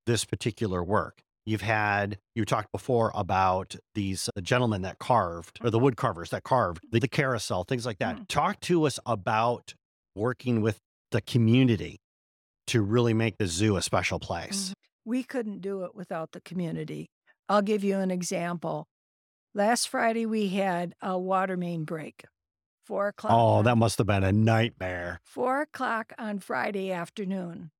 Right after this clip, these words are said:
Speaker 1: Right
Speaker 2: Okay.
Speaker 1: before the weekend.
Speaker 2: And we have, our zoo closes at five o'clock. So we left the leak until five. We turned the water off and we are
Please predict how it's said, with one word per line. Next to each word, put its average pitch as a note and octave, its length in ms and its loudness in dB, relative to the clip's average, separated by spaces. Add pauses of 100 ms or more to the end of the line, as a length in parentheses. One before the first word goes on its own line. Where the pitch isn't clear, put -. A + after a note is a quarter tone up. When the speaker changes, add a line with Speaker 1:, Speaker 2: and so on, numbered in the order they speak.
(200)
Speaker 1:
Right A#2 180 6
Speaker 2:
Okay. G#2+ 80 -2
Speaker 1:
before B2+ 200 4
the B2+ 120 8
weekend. F2+ 560 2
Speaker 2:
And B3 560 -2
we A3+ 360 0
have, F#3+ 520 -4 (520)
our G3 180 2
zoo A#3 260 0
closes A3+ 480 0
at - 180 -2
five G3+ 280 -2
o'clock. F#3+ 640 -2 (100)
So G3 720 2 (260)
we F#3 400 -2 (260)
left G#3 600 0
the G#3+ 220 -2
leak G#3+ 520 -2 (280)
until A3 360 2
five. F#3+ 520 2
We G3 120 -6
turned A#3 340 0
the A#3 60 0
water G#3 400 2
off E3 320 -4 (460)
and G#3 420 0 (160)
we A3+ 300 0
are G3+ 220 2